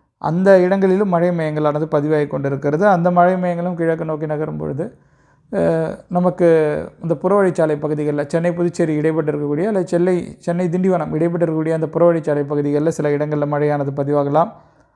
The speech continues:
இந்த மழை மேகங்கள் இரவு நேரத்துல மேலும் வீரியம் அடையும் அப்படிங்கிற மாதிரி தான் நம்ம வந்து எதிர்பார்க்கிறோம். இதைத்தான் நம்ம பிற்பகல் பதிவுலேயே நம்ம வந்து சொல்லியிருந்தோம்.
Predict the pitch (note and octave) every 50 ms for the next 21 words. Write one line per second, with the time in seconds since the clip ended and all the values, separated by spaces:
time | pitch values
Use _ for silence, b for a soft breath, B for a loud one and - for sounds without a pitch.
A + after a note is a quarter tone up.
0 | b b b D#3+ D#3 E3 E3 E3+ F3 F#3+ G#3 G#3 G3 G3 F#3+ F#3+ F#3 G3 F#3+ F3+
1 | E3+ F#3+ G3 G3 F#3+ F3+ E3+ D#3+ D#3 D#3+ G3 G#3 B3+ - - _ _ _ _ _
2 | _ _ - E3 F#3 G#3 G#3+ G#3+ F#3 - - _ - D3+ E3 F#3+ G3 G3 F#3+ F3
3 | D#3+ D#3 D#3+ E3 E3 E3 D3+ D3+ D#3+ D#3 D#3 D3+ C#3+ C#3+ C#3+ C#3+ C#3+ D3 D#3+ F3
4 | E3+ D#3 D3 D3 D3 D3+ D3+ D3 D3 D3 D3 C#3+ C#3 C#3+ C#3+ D3 D3+ F3 - -
5 | - _ _ _ _ _ _ _ _ _ C#3 D3 E3+ F3 F#3 F#3+ F#3+ F#3 F3 E3
6 | D#3+ E3 D#3 D#3+ - F3+ E3+ F3 D#3 C#3 - - - D3+ D3+ D#3 D3+ D3 D#3+ E3
7 | D#3 D3 C#3+ C#3+ D3 D#3 D3 - D3+ D3 D3+ D#3 D3+ C#3+ C3+ C#3 - -